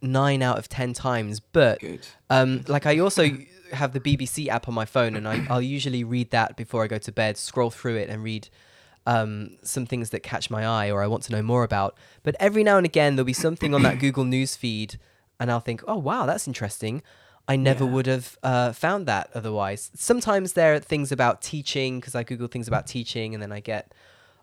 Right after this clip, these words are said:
Speaker 1: articles about it. Yeah. Okay, Stephen, this, this, um, I don't know if it's a difficult one for you to answer. I'm gonna put you on the spot, uh,
Speaker 2: Go
Speaker 1: because
Speaker 2: on.
Speaker 1: I would find this difficult to do every day. How do you decide which news goes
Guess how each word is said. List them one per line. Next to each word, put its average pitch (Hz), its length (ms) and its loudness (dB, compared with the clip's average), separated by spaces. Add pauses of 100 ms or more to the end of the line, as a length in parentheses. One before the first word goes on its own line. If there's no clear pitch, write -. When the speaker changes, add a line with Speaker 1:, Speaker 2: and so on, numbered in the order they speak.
Speaker 1:
articles 120 540 0
about 104 400 -6
it. 104 200 -10 (840)
Yeah. 110 240 -4 (920)
Okay, 156 220 2
Stephen, 160 240 2
this, 165 280 -2
this, - 340 2
um, 147 500 4 (260)
I - 80 -8
don't 202 160 -4
know 175 60 0
if 151 120 -2
it's 143 120 -6
a 135 40 -6
difficult 147 400 0
one 131 140 4
for 131 100 -6
you 123 100 -2
to - 180 -6
answer. 117 560 -2 (100)
I'm 120 60 -12
gonna 117 140 -2
put - 180 -4
you 131 140 -2
on 113 100 -2
the 104 60 -8
spot, - 440 2 (340)
uh, 127 120 0
Speaker 2:
Go 127 40 -8
Speaker 1:
because 127 260 4
Speaker 2:
on. 110 60 -2 (200)
Speaker 1:
I 160 140 2
would 175 140 4
find 143 280 4
this 127 160 -2
difficult 120 560 -4 (140)
to - 120 -10
do 107 320 -4
every 110 200 -8
day. 98 360 -4 (960)
How 196 300 6
do 185 140 0
you 165 120 0
decide 139 440 2
which 120 340 0
news 120 400 -2
goes 117 540 0